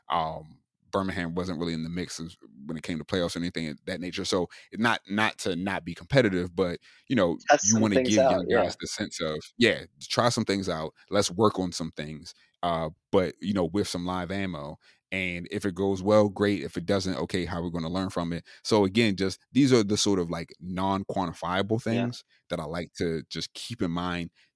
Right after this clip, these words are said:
Speaker 1: They don't necessarily mean one thing or the other, but when things click, I mean, it's just like swing changes, right? It's like when things click and guys get comfortable, you'll s-, you see it. It shows up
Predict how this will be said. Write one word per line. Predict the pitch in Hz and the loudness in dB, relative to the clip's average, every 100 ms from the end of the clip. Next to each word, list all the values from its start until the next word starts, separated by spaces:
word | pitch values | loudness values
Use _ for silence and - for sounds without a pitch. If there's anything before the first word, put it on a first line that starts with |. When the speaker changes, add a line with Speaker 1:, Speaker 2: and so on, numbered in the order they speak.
| - | -8
Speaker 1:
They | 90 | -2
don't | 101 101 _ _ _ _ | -2 -2 _ _ _ _
necessarily | 90 95 101 92 | -6 -2 0 0
mean | 101 104 95 | 0 0 -2
one | 90 98 | -4 -4
thing | 92 95 | -2 -2
or | 87 | -2
the | 85 80 | -4 -2
other, | 92 107 117 - _ _ _ | 0 2 0 -4 _ _ _
but | 98 95 80 - _ _ _ _ | 2 2 2 -6 _ _ _ _
when | 85 104 107 | -6 -2 2
things | 123 104 - | 4 2 0
click, | - 127 107 | 0 2 4
I | 110 | 4
mean, | 117 | 4
it's | 113 | 4
just | 131 120 | 2 2
like | 98 | 2
swing | - 120 104 | 2 -2 -2
changes, | 65 - - - | -6 -12 -14 -8
right? | 73 82 | -6 -4
It's | 92 | -2
like | 87 - _ _ | -4 -6 _ _
when | 95 110 | -2 0
things | 107 104 - | 0 -2 -4
click | - 113 104 _ - | 0 0 0 _ -8
and | 85 82 | -8 -4
guys | 90 92 | -4 -4
get | - 92 | -4 -6
comfortable, | - 101 - 117 127 131 _ _ _ _ _ _ _ _ | -6 -6 -2 0 0 -2 _ _ _ _ _ _ _ _
you'll | - 101 113 | -6 2 4
s-, | 104 98 | 4 -2
you | 101 | -2
see | - 120 | 0 2
it. | 82 55 | 0 -2
It | 82 | 0
shows | - 104 92 | 4 4 2
up | 95 | 0